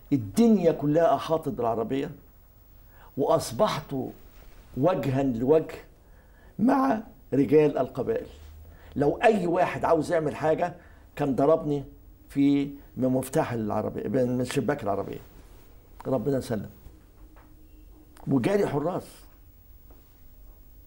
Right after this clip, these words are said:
ولما كنت بسافر زمان كنت بجد منهم، آه، ناس حراس في السفارات يعشوني وكل حاجة، ولأنهم يعني، آه، آه، ناس على قدهم، لكن كانوا زملاء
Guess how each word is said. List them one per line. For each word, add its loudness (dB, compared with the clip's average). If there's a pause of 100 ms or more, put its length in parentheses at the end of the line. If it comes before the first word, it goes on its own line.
(1040)
ولما 6
كنت 2
بسافر 0
زمان -2 (500)
كنت 0
بجد 0
منهم، 0 (760)
آه، 2
ناس 4
حراس 2
في -12
السفارات -2 (460)
يعشوني 2
وكل 2
حاجة، 2
ولأنهم 2
يعني، 0
آه، -4 (460)
آه، 0
ناس 0
على 0
قدهم، -2 (260)
لكن -2
كانوا -2
زملاء 2